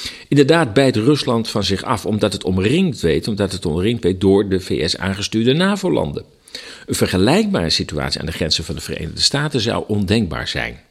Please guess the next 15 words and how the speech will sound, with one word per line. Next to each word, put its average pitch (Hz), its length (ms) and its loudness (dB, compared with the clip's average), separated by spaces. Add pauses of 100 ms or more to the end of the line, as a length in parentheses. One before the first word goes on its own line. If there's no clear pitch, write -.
(880)
Waar 110 160 4
de 107 60 2
V 123 240 2
S - 60 0
haar 98 200 -2
belang 101 400 4
over 92 180 0
de 90 60 0
hele 120 320 2
wereld 92 240 2
met 80 140 -4
grof - 400 0
oorlogsgeweld 95 680 0
mag 95 220 0
veiligstellen, 135 680 -2